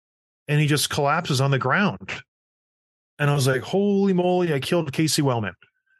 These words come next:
And he goes down. Someone sprints to find a trainer.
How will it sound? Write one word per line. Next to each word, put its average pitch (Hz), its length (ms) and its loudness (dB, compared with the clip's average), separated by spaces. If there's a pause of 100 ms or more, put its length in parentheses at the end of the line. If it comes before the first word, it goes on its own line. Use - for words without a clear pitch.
(260)
And 127 320 0
he 170 140 0
goes 190 240 0
down. 147 540 0 (640)
Someone 190 280 2
sprints 170 480 0
to 165 140 -2
find 160 260 0
a 160 40 0
trainer. 143 640 0